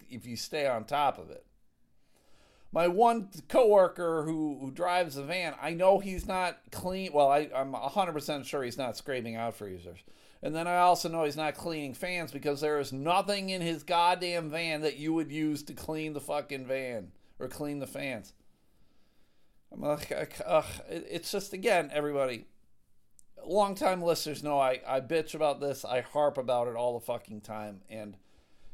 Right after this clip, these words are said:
it just blows my mind away at how simple this job is and how inept my coworkers are. They just can't fucking handle it. It's just, it's amazing. So when I got back to the warehouse, I threw a rag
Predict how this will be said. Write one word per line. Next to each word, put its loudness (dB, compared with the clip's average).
it -10
just -2
blows -2
my -6
mind -4
away -4
at -6
how 0
simple -4
this -8
job 2
is -6
and -8
how 2
inept -4
my -8
coworkers -2
are. -8
They -14
just -14
can't -12
fucking -16
handle -16
it. -16
It's -20
just, -16
it's -20
amazing. -10
So 0
when 4
I 2
got 4
back 0
to 0
the 0
warehouse, 2
I 0
threw 0
a 4
rag 4